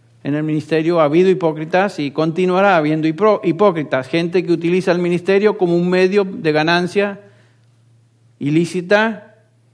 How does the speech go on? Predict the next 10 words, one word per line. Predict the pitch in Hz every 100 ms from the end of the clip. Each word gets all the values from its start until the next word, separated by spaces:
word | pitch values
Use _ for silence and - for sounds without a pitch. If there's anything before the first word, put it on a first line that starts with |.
| _ _ _ _
ganancia | 131 156 165 165
deshonesta, | 156 151 165 175 196 190 190
como | 175 151
dice | 151 156 165 156 139 -
Pablo | 165 170 185 175
en | 143
Primera | 135 139 147 147
de | 135
Timoteo | 135 139 135 151 147
seis. | - 196 214 208 -